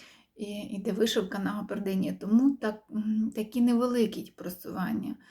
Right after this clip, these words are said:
Не знаю, можливо, тому що після рівномірки на ній тяжче вишивається. Ну, не знаю, що, м, що і сказати, але мені тяжче. Можливо, тому що більше під кі-, ем, іде під фінал самого сюжету.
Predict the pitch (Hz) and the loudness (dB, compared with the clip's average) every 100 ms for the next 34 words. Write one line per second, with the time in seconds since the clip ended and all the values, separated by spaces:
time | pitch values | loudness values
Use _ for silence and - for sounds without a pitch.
0 | - - - _ _ 208 226 220 202 208 | -20 -20 -20 _ _ 0 2 2 0 0
1 | 240 233 220 220 226 233 190 233 226 214 | 2 2 4 4 4 2 -2 -4 -2 0
2 | 202 220 233 220 254 269 233 226 226 226 | 2 6 8 8 6 2 2 6 6 6
3 | 220 220 220 233 220 226 - 190 208 214 | 4 0 -2 -4 -2 -2 -2 -2 -2 0
4 | 208 208 220 214 - _ _ _ _ _ | 0 -2 -8 -8 -10 _ _ _ _ _
5 | _ _ _ _ _ _ _ _ _ - | _ _ _ _ _ _ _ _ _ -4
6 | 254 240 240 254 262 254 269 262 262 254 | 2 4 6 4 2 4 4 4 4 0
7 | 240 262 254 233 - 254 233 233 233 - | -2 -2 -2 -2 -6 0 2 4 2 -2
8 | 247 247 - 262 285 311 330 247 233 254 | -6 -6 -8 -2 4 4 4 2 4 6
9 | 226 233 277 277 214 202 196 - 208 220 | 8 8 8 6 2 -8 -10 -10 0 0
10 | 247 294 285 277 254 277 240 220 262 - | 2 2 2 0 0 2 2 2 0 -2
11 | 233 226 - - 233 226 220 226 220 226 | -4 -6 -14 -6 2 6 6 6 4 4
12 | 240 254 - 233 226 220 226 240 240 226 | 4 0 -4 -6 -4 -2 2 2 0 0
13 | 214 226 226 196 208 160 - | 2 4 2 -2 -2 -4 -8